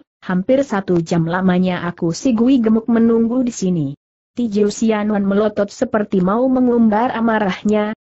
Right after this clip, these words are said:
tapi urung. Ia menjura keempat penjuru sambil tertawa getir, katanya, "Bila kedatanganku yang terlambat ini membuat para bulim Ciampu harus menunggu lama, dengan ini aku mohon maaf." Bun Ki berkerut kening.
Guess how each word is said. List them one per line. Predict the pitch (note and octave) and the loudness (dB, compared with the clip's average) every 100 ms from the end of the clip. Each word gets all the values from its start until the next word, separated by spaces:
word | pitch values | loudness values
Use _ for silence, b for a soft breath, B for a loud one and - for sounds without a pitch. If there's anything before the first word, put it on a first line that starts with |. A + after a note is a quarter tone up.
| - | -6
tapi | A3+ A#3 C#4+ A3+ | -4 0 0 2
urung. | G3+ D#3+ C#3+ - _ _ _ B3+ | 0 -2 -6 -16 _ _ _ 0
Ia | B3+ C4 | 2 2
menjura | A#3 G3 G#3 F#3 | 0 2 2 0
keempat | - - G3+ G3 F3+ | -4 -4 -2 -2 -2
penjuru | D4+ C4 G#3 A#3+ C4+ | 0 2 2 0 -2
sambil | F#3+ F#3 F3+ F#3 | -4 -2 0 -2
tertawa | F#3 - F#3+ - F3 E3 E3+ | -2 -4 -6 -2 -2 -2 -4
getir, | F3+ - A3 B3 C#4 _ | -6 0 0 0 -4 _
katanya, | - G#3 G3 G3 G#3+ A3 A#3+ _ - | -6 -6 -4 -2 -2 -4 -10 _ -6
"Bila | F3+ G3 G3+ B3+ | 0 2 2 0
kedatanganku | C#4+ F#3+ F3+ - F3+ G3+ A#3 B3+ B3 | -2 -2 -2 -2 -4 -2 -2 0 2
yang | A#3+ G#3 | 2 0
terlambat | G#3 D#3+ D#3 F3+ F#3 E3+ | -4 -4 0 0 0 0
ini | G#3 G#3+ C4 | 0 0 0
membuat | B3+ F#3+ G3 F#3 F3+ | 2 2 2 0 -2
para | F3+ F#3+ | -4 -2
bulim | F3+ A#3+ B3+ | -2 0 0
Ciampu | B3+ - F3+ F3+ - F3 G3+ | -2 -4 -2 -2 -4 -2 -2
harus | G3 F#3+ A3+ C4 G#3 | 0 0 0 -2 -2
menunggu | G3 G#3+ G#3 G3+ | -2 0 0 0
lama, | F#3 F#3 F#3 F#3+ _ | 0 0 -4 -6 _
dengan | - F#3+ G3 F#3 | -4 -2 0 -2
ini | C4 B3 C4+ | 2 2 2
aku | - - C4 | -2 0 0
mohon | B3+ A3+ G#3 G#3 | 2 0 -2 -2
maaf." | F3+ - F#3 F#3+ - _ _ | -4 -4 -4 -4 -10 _ _
Bun | F3 F3+ F3+ | -2 -2 -2
Ki | A#3+ B3 | -2 0
berkerut | G#3+ G#3+ G#3+ G#3 G3 | 0 -2 0 0 0
kening. | - A3+ G3+ D3 | 0 0 0 -2